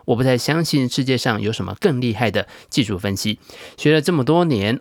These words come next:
最后我的电脑就剩下两条均线跟成交量。那偶尔啊，我会把A T R，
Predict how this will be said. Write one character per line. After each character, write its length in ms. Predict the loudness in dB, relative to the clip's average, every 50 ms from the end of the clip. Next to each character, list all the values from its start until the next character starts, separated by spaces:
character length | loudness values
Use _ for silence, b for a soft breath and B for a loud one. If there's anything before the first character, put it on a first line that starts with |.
| _ -12 -4
最 180 | -2 0 0
后 200 | 2 2 0 0 0
我 120 | -4 -4 -4
的 80 | -4
电 240 | -2 -2 -2 0 0
脑 180 | -2 -4 -6 -4
就 160 | -2 -2 -2
剩 220 | -2 -2 -4 -4
下 220 | -4 -2 -4 -4 -4
两 360 | -2 -2 -2 -2 -2 -4 -8
条 260 | -8 -6 -6 -6 -6
均 240 | -4 -2 -2 -2 -2
线 300 | -2 -2 -2 -2 -2 -4 -8 -4
跟 240 | -2 -2 -2 -2 -6 _ _ _ -10
成 180 | -8 -8 -4
交 160 | -2 0 0
量。 180 | 2 2 0 -2 B B B B B B B B B
那 80 | -2
偶 240 | -2 2 2 2 4
尔 100 | 4 2
啊， 100 | 2 0 0
我 80 | 0 0
会 80 | 0
把 140 | 2 0 -2
A 260 | -2 0 -2 -2 -2
T 220 | -2 -2 -2 -2 -2
R， 360 | 0 0 0 0 -2 -4